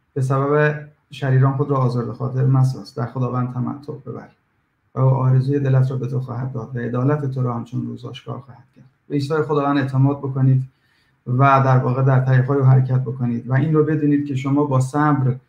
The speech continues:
و با ایمان می‌تونید وعده خدا رو دریافت کنید. خدای ما زودپز نیست، خدای ما آرامپزه و همه چیز تحت هدایت روح اوست. و یک،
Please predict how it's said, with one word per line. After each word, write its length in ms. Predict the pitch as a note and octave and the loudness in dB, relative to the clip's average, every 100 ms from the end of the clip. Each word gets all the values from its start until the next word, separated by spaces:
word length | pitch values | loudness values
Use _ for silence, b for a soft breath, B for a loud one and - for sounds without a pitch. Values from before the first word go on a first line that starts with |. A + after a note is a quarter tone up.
| _ _ | _ _
و 80 | C3 | -4
با 140 | B2+ B2+ | 0 2
ایمان 340 | C3+ C#3 C#3+ | 4 4 4
می‌تونید 400 | C3+ C3 C3 B2+ | 0 -4 -4 -4
وعده 300 | B2 A#2 A#2+ | -6 -8 -10
خدا 180 | - A#2 | -10 -12
رو 100 | A#2 | -12
دریافت 420 | A2+ A2 G#2+ G2+ _ | -12 -16 -16 -18 _
کنید. 240 | _ _ _ - | _ _ _ -2
خدای 300 | C3 C#3+ C#3 | 2 4 4
ما 200 | C#3 C3+ | 2 2
زودپز 500 | B2+ B2+ B2+ B2+ B2+ | -2 0 2 2 2
نیست، 320 | A#2+ - _ | -2 -6 _
خدای 220 | B2 A#2+ | -6 -2
ما 320 | A#2+ A#2 - | -2 -4 -6
آرامپزه 580 | A2+ A2+ A2+ A#2+ A#2+ A2 - _ _ _ _ - | -10 -10 -10 -12 -8 -10 -12 _ _ _ _ -14
و 60 | |
همه 240 | A#2+ C3+ D#3+ | -2 0 0
چیز 240 | D3 C3 | -2 -6
تحت 220 | C#3+ C3 | 0 0
هدایت 280 | C3 B2 A#2+ | 2 0 -2
روح 100 | B2+ | -4
اوست. 600 | A2 - - _ _ B2 | -6 -8 -18 _ _ -6
و 180 | C3+ C3+ | 0 2
یک، 320 | D#3 F3 - | 2 -2 -6